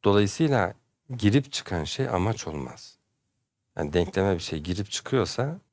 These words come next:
ondan ya yarar edinirsin ya da ondan zarar görürsün. Ama o senin kalıcı amacın olamaz. Böyle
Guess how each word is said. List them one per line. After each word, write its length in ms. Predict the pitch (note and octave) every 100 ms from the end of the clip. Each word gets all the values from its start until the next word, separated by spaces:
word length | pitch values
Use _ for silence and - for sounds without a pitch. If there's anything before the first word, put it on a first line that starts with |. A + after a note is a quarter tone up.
| -
ondan 400 | A2 A#2 C3+ B2+
ya 340 | A2 B2 B2 -
yarar 360 | G#2 A2 A#2+
edinirsin 680 | G#2 F#2 E2+ D#2+ - D3 -
ya 140 | A2 A2+
da 120 | B2
ondan 280 | A2 B2 A#2+
zarar 280 | A2+ A2
görürsün. 540 | G2 D#2 C2+ - - - _ _
Ama 220 | G#2+ F#2+
o 60 | A2
senin 380 | - A2 B2 B2
kalıcı 420 | - F#2 F#2+ A2
amacın 340 | G2 F#2+ G2+
olamaz. 500 | F#2+ G2 F2 B1+ - _ _ _ _ _ _ _ _ _ _ _ _ -
Böyle 340 | D#2+ D#2+ D#2